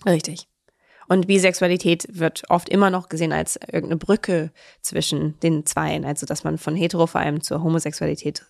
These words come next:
rüber über diese Bi-Brücke geht. Was für manche der Fall sein kann. Also klar, manchmal muss man sich erstmal umschauen und sagen, hey, wer bin ich eigentlich? Und wen möchte ich lieben und wen kann ich lieben und, äh, attraktiv finden?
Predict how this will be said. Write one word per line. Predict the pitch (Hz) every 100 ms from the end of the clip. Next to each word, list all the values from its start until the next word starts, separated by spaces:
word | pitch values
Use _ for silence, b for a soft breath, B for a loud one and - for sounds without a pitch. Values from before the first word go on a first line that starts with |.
| -
rüber | 160 175 165 156
über | 160 160
diese | 156 151
Bi-Brücke | 151 160 - 170 160
geht. | 156 151 - B B B
Was | 247 262 -
für | - 240
manche | 208 208 262 269
der | 240
Fall | 226 269
sein | 311 170 165
kann. | 147
Also | 143 147 156
klar, | 156 - 208 95 165 - -
manchmal | 170 165 180 190
muss | 180 185
man | 185 180
sich | 180
erstmal | - 175 175 175 175 B B
umschauen | 202 233 226 208
und | 185 180
sagen, | 180 180
hey, | 196 185 170
wer | 165
bin | 185
ich | 190
eigentlich? | - 143 143 185 -
Und | 156 165 B B B
wen | 170 180 180 180
möchte | 180 175 175 -
ich | -
lieben | - 196
und | 170 175
wen | 175
kann | 160
ich | 175 -
lieben | 165 170 175
und, | - 151 -
äh, | -
attraktiv | 160 - - 175
finden? | - 139 160